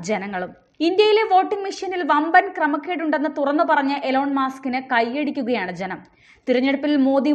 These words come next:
മൂന്നാം തവണയും ജയിച്ചു, പക്ഷേ കൃത്യമായ ഭൂരിപക്ഷം നേടാൻ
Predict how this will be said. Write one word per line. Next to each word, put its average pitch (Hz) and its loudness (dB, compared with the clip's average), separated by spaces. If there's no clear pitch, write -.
മൂന്നാം 294 4
തവണയും 277 0
ജയിച്ചു, 240 -2
പക്ഷേ 233 -6
കൃത്യമായ 277 -2
ഭൂരിപക്ഷം 277 -4
നേടാൻ 233 2